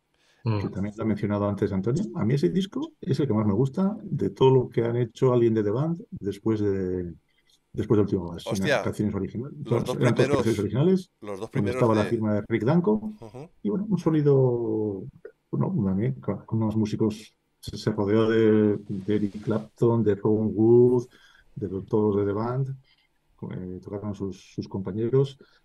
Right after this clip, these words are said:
Speaker 2: sus ex compañeros, eh, había una serie de, de gente por ahí, pues, eh,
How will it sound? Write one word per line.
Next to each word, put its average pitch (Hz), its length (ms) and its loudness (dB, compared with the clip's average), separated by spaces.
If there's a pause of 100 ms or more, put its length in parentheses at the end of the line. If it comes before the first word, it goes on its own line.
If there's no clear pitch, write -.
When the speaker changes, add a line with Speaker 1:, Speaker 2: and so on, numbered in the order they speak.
(200)
Speaker 2:
sus - 240 -8
ex - 200 -8
compañeros, 110 600 -2 (340)
eh, 95 640 -2 (240)
había 95 260 -6
una 95 100 -6
serie 98 240 -4
de, 92 380 -6
de 98 120 -8
gente 98 260 -6
por 98 180 -8
ahí, 104 200 -4
pues, 92 300 -10
eh, 92 560 -8